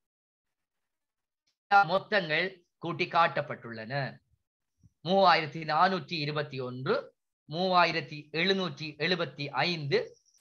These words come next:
நாலாயிரத்தி நானூற்றி எண்பத்தி எட்டு, ஐயாயிரத்தி இருநூற்றி ஐம்பத்தி ஐந்து. இந்த மொத்தங்களுக்கு முழுமையாக நீங்கள் குத்தான பார்களை வரைந்து கொள்ள வேண்டும்.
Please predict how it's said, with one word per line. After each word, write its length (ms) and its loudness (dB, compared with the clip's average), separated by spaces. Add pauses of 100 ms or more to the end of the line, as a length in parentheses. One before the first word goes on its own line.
(120)
நாலாயிரத்தி 760 4
நானூற்றி 560 2
எண்பத்தி 500 -6
எட்டு, 260 -4 (440)
ஐயாயிரத்தி 720 2
இருநூற்றி 460 -6
ஐம்பத்தி 440 -2
ஐந்து. 320 -6 (420)
இந்த 300 0
மொத்தங்களுக்கு 800 2
முழுமையாக 840 2
நீங்கள் 420 2 (320)
குத்தான 420 4 (100)
பார்களை 560 4
வரைந்து 320 -2
கொள்ள 220 -8
வேண்டும். 460 -8